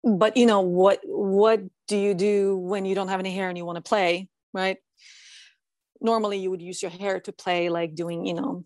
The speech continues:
whatever, hairdos. Um, not having a hair, I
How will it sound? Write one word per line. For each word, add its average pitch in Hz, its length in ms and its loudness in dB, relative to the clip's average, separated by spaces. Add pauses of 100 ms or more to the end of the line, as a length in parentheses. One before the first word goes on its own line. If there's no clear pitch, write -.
whatever, - 520 0 (680)
hairdos. - 460 0 (100)
Um, 190 540 0
not 196 200 0
having 185 220 -2
a 180 80 -4
hair, 208 400 2 (260)
I 180 200 -4